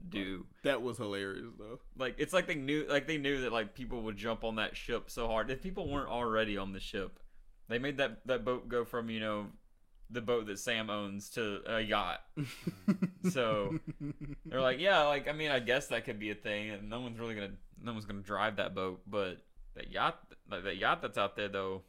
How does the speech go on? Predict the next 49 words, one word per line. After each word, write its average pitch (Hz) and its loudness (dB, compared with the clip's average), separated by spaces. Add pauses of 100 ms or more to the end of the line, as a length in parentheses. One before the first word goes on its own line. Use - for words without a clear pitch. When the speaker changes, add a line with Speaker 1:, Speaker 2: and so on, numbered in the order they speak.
(180)
Speaker 1:
somebody, 117 -8
I - 2
would - 4
drive - -4
that. - -6
I - -2
Speaker 2:
I'd - 2
Speaker 1:
don't 156 -4
even 117 0
Speaker 2:
drive - -2
Speaker 1:
know 117 0
Speaker 2:
that 127 4
Speaker 1:
how 127 4
to 113 -2
drive, 143 2
Speaker 2:
motherfucker - -8
Speaker 1:
but 95 0
I 101 4
Speaker 2:
yacht. 104 0
Speaker 1:
try 113 2
to 117 -2
drive 123 -2
it." 107 -6 (400)
Speaker 2:
I'd 160 -6
drive 156 -4
the 156 -10
motherfucking 160 -10
yacht. - -10 (280)
Speaker 1:
I 110 -6
will 107 -6
drive 101 -2 (140)
Speaker 2:
With 123 -4
Speaker 1:
the 101 -4
Speaker 2:
a - -2
big 135 0
Speaker 1:
motherfucking 139 -2
Speaker 2:
ass 131 0
Speaker 1:
yacht. 123 -8
Speaker 2:
Bam 131 -6
on 120 -8
the 117 -12
side. 95 -8
Speaker 1:
<laughs> 156 2 (480)
Speaker 2:
Bam 135 0
for 120 -6
life. 110 -4 (240)
Speaker 1:
That 135 0
being 110 -6
said, 101 -6